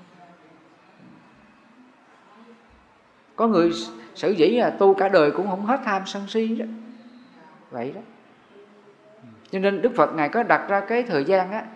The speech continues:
là nếu mà giác ngộ được chánh pháp của Ngài á, chậm nhất là bảy năm, nhanh nhất là bảy ngày. À, thì trong cái, à, à, khoảng thời gian đó, nếu mà lỡ mà mình có cái nghiệp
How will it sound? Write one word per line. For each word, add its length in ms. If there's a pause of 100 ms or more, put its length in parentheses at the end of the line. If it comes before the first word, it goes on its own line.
(600)
là 200
nếu 160
mà 180
giác 320
ngộ 180
được 200
chánh 180
pháp 220
của 60
Ngài 340
á, 100 (720)
chậm 240
nhất 160
là 100
bảy 260
năm, 100 (1000)
nhanh 260
nhất 140
là 340
bảy 220
ngày. 140 (2000)
À, 140
thì 200
trong 200
cái, 220
à, 480 (500)
à, 140
khoảng 280
thời 120
gian 260
đó, 200 (520)
nếu 160
mà 120
lỡ 360
mà 140
mình 260
có 140
cái 140
nghiệp 220